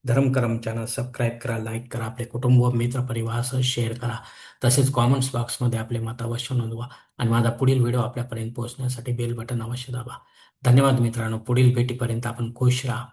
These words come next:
आनंदी राहा, प्रसन्न राहा. हरिओम, शिवशंभो महादेव.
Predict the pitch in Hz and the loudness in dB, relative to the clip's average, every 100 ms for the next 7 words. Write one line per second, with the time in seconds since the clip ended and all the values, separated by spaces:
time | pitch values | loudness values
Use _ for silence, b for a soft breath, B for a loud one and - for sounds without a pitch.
0 | _ - 110 120 117 113 - _ - 123 | _ -4 0 2 0 -4 -8 _ -6 -4
1 | 139 123 110 - b b b - 127 110 | -2 -6 -8 -14 b b b 2 4 4
2 | 113 113 _ _ - - 127 127 120 107 | 0 -10 _ _ -8 0 0 2 0 -2
3 | 123 - - - - - | -2 -2 -4 -10 -14 -20